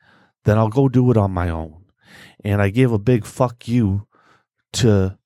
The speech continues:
society, you know, and then I became, I, I became addicted to not having a boss. I can hustle the way that my father's work ethic was ingrained in me. Being a,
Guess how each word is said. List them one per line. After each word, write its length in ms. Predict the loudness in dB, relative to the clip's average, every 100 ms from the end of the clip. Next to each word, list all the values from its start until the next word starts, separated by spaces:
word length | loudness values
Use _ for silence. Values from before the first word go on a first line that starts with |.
| _
society, 920 | -8 -4 0 0 0 -2 -6 -14 -20 _ _ _ _ -6
you 160 | 0
know, 280 | 2 2 0 -4
and 160 | 0
then 120 | 0 0
I 180 | -2
became, 580 | -2 -6 -2 -4 -4 -6 -12 -20 -20 -20 _ _ _ _ _ _ _
I, 160 | -4 -4 -2
I 140 | -2
became 360 | -2 -2 -2 -2
addicted 480 | 0 -2 -2 -4
to 80 | -4
not 200 | -2 -2
having 300 | 0 0 0
a 40 | -4
boss. 520 | -2 -2 -4 -10 -14 -20 _ _ _ -2
I 180 | -2 -2
can 220 | -4 -6
hustle 840 | -8 -8 -4 -4 0 0 0 -4 _ _ _ _ _ -6
the 80 |
way 260 | -2 0 2
that 200 | 0 -2
my 160 | -2 -4
father's 460 | -2 -2 -2 -4
work 280 | -4 -4 -4
ethic 340 | -4 -2 -2 -4
was 200 | -4 -4
ingrained 380 | -2 0 0 -2
in 80 | -4
me. 260 | -6 -8 -12 -20 -20 -20 _ _ _
Being 260 | 0 2
a, 80 | 0